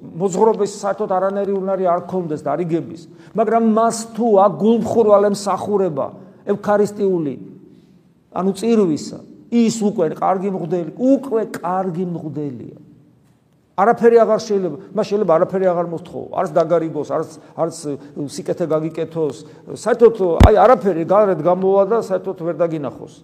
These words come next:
მაგრამ ის თუ გულმხურვალედ წირავს, უკვე კარგი მღვდელია, იმიტომ რომ მღვდლობა სწორედ ეგ არის. ეგ არის მღვდლობა. ყველაფერი დანარჩენი ზედნადები არ მიეცემა, ან არ მიეცემა, მნიშვნელობა აღარ აქვს, მაგრამ ის თუ არ არის,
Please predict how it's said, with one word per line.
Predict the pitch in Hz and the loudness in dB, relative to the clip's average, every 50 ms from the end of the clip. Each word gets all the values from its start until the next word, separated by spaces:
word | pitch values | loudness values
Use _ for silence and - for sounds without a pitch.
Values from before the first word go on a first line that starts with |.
| - _ _ _ _ _ _ _ _ _ _ _ _ _ _ _ _ _ - | -20 _ _ _ _ _ _ _ _ _ _ _ _ _ _ _ _ _ -2
მაგრამ | 180 208 208 220 233 233 | 0 2 4 4 4 4
ის | 240 233 | 4 2
თუ | 262 233 | 2 2
გულმხურვალედ | 190 226 240 233 202 - - 226 220 220 220 214 214 214 | 2 2 2 2 0 -2 -2 0 0 2 2 0 0 -2
წირავს, | 214 - 226 214 202 196 175 - | -4 -6 -4 0 0 0 0 -2
უკვე | - 196 - 180 - | -6 -10 -8 -10 -10
კარგი | 196 - - 175 180 185 165 196 | -10 -8 -8 -8 -6 -6 -6 -6
მღვდელია, | 185 160 160 160 190 185 180 175 | -6 -4 -2 -2 0 0 -2 -4
იმიტომ | 160 165 170 156 | -6 -6 -6 -6
რომ | 160 170 | -4 -4
მღვდლობა | 165 170 175 180 196 196 202 190 156 147 | -2 0 2 4 6 6 4 4 2 0
სწორედ | - - - 170 170 185 175 - | -2 -2 -4 -2 -2 -2 -4 -2
ეგ | 147 170 180 165 151 | -2 -2 0 0 0
არის. | 147 139 113 - - - - - - - - - _ _ _ _ _ _ _ - | -2 -2 -4 -6 -12 -16 -20 -20 -20 -20 -20 -20 _ _ _ _ _ _ _ 2
ეგ | 202 208 156 | 2 2 4
არის | 170 151 139 131 | 2 0 0 -4
მღვდლობა. | 123 123 123 131 139 127 117 - - - - - - _ _ _ _ _ _ _ _ _ _ _ _ _ _ _ _ | -8 -10 -12 -10 -10 -10 -10 -12 -16 -20 -20 -20 -20 _ _ _ _ _ _ _ _ _ _ _ _ _ _ _ _
ყველაფერი | - - 208 208 214 - 196 185 185 | -6 -2 0 0 0 0 0 -2 0
დანარჩენი | 165 175 185 202 196 196 190 165 156 | 0 0 0 0 -2 -4 -4 -4 -2
ზედნადები | 123 - 175 151 160 170 156 151 165 147 139 143 | -4 -4 -4 -2 -4 -4 -4 -4 -4 -4 -2 -2
არ | 135 147 160 | -2 -2 -2
მიეცემა, | 165 170 170 160 - 170 180 175 175 170 | -4 -6 -8 -8 -6 -6 -6 -4 -4 -4
ან | 165 160 | -4 -4
არ | 165 160 160 | -4 -4 -4
მიეცემა, | 156 156 156 156 156 147 131 131 | -4 -6 -6 -6 -10 -10 -10 -10
მნიშვნელობა | 131 147 156 - 170 160 156 156 147 147 | -10 -10 -12 -10 -8 -6 -4 -2 0 0
აღარ | 151 160 175 180 | 2 2 4 2
აქვს, | 175 165 170 | 2 0 0
მაგრამ | 185 180 196 208 220 | -2 0 2 2 2
ის | 247 247 - | 2 0 0
თუ | 220 233 247 | 2 6 6
არ | 247 254 269 277 269 | 8 8 8 6 6
არის, | 254 226 196 170 151 131 120 - | 6 6 4 2 0 -6 -8 -12